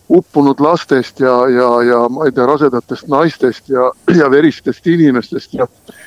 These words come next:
jah, kahtlemata, need inimlikud tragöödiad on kahetsusväärsed, aga,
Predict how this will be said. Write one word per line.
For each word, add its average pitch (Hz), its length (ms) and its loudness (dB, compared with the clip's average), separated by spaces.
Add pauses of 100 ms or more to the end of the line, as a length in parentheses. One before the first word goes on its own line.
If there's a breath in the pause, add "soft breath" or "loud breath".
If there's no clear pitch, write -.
(840 loud breath)
jah, 214 200 0
kahtlemata, 202 640 -2 (160)
need 175 240 0
inimlikud 160 400 0
tragöödiad 165 560 2
on 143 240 0
kahetsusväärsed, 123 720 -4 (240)
aga, 135 300 -2